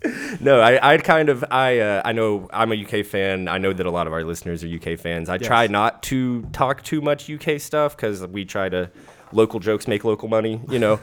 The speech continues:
Speaker 2: <laughs>
Speaker 1: But for me personally, I, uh, I wanted to ask if you were related 'cause I, 'cause I had to.
Speaker 2: Yeah,
Speaker 1: 'Cause I
Speaker 2: no,
Speaker 1: had to.
Speaker 2: I actually, uh, I was a huge Heat fan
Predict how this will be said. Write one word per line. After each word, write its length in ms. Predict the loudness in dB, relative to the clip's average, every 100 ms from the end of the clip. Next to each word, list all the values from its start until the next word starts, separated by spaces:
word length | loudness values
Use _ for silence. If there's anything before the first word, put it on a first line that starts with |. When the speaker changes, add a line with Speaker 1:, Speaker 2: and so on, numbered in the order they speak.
| -6
Speaker 2:
<laughs> 140 | -4 6
Speaker 1:
But 280 | 6 6
for 160 | 0 -2
me 180 | 0 0
personally, 600 | 2 0 0 0 0 2
I, 340 | 2 2 0
uh, 220 | 0 -2 0
I 120 | 0
wanted 420 | 0 0 -2 -6
to 300 | -6 -4 -4
ask 360 | -4 -6 -8 -12
if 100 | -14
you 80 | -12
were 100 | -12
related 340 | -12 -14 -16 -14
'cause 160 | -6
I, 80 | -6
'cause 400 | -6 -12 -10 -8
I 80 | -8
had 160 | -10 -20
to. 80 | -18 -12
Speaker 2:
Yeah, 180 | -10
Speaker 1:
'Cause 160 | -6 -4
I 60 | -4
Speaker 2:
no, 200 | -6 -12
Speaker 1:
had 60 | -14
to. 120 | -10
Speaker 2:
I 140 | -8 -6
actually, 440 | -8 -8 -6 -6
uh, 280 | -6 -8 -10
I 60 | -10
was 120 | -10
a 60 | -12
huge 240 | -16 -16
Heat 220 | -18 -20
fan 480 | _ -12 -10 -14 -18